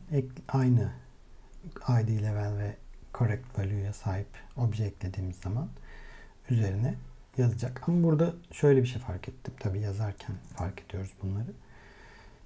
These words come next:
Bizim aslında equitable'ı override etmemiz lazım.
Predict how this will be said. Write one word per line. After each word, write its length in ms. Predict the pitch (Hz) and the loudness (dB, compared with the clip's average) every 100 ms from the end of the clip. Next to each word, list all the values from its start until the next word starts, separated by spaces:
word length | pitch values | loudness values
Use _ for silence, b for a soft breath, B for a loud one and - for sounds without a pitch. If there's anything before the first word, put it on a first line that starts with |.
| - | 0
Bizim 360 | 131 135 175 180 | 2 6 4 4
aslında 360 | 139 127 - 170 | 2 2 2 2
equitable'ı 840 | 143 127 160 - 135 131 143 208 - - - | 2 2 2 2 2 2 2 0 -6 -18 -6
override 520 | 131 127 127 139 139 117 | 2 6 6 6 4 2
etmemiz 420 | - 92 98 92 | 0 -4 -4 -4
lazım. 300 | 95 98 | -6 -8